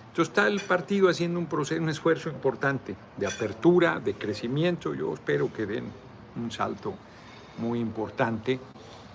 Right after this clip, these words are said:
Y, este, y finalmente le estaba platicando de las anécdotas de que mañana son cincuenta años de Tierra y Libertad, y lo que nos venía comentando Lupita, de que siendo muy jóvenes universitarios se habían ido ahí con la gente pobre, pues, la gente que no tenía nada,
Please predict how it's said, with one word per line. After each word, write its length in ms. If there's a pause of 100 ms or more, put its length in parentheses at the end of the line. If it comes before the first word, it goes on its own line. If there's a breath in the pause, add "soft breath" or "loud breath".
(180)
Y, 200
este, 680 (100)
y 80
finalmente 540
le 80
estaba 320
platicando 680
de 120
las 260
anécdotas 480
de 100
que 100
mañana 480
son 200
cincuenta 440
años 260
de 160
Tierra 340
y 60
Libertad, 460 (580)
y 60
lo 120
que 120
nos 140
venía 300
comentando 540
Lupita, 560
de 100
que 240 (360 loud breath)
siendo 280
muy 220
jóvenes 580
universitarios 840
se 80
habían 260
ido 220
ahí 140
con 220
la 100
gente 340
pobre, 400
pues, 220
la 100
gente 340
que 80
no 140
tenía 340
nada, 400